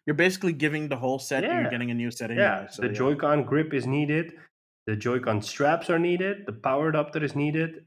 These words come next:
Speaker 2: and the H D M I cable is needed. If there's any doubt around needed accessories, then you can contact one of the stores. The console and the accessories you're handing in need to function normally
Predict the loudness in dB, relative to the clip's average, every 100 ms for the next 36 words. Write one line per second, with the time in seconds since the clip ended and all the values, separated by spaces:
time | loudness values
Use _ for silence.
0 | -8 -6 -6 -4 -4 -4 -4 0 0 0
1 | 0 -2 0 -2 -4 -6 -4 -4 -4 -10
2 | _ _ _ _ _ _ -8 -2 0 2
3 | 2 4 6 6 6 2 0 2 2 0
4 | -2 0 0 0 -2 -4 -2 0 2 4
5 | 4 2 -2 -2 -4 -2 -2 -2 -2 -2
6 | -2 -8 -6 0 2 4 2 0 -6 -18
7 | _ -2 0 2 2 0 0 -2 -4 _
8 | -2 0 0 0 -2 -2 -4 -6 -4 -4
9 | -4 -2 0 0 0 0 0 0 -2 0
10 | -2 -2 -4 0 2 2 0 0 2 2
11 | 4 4 2 0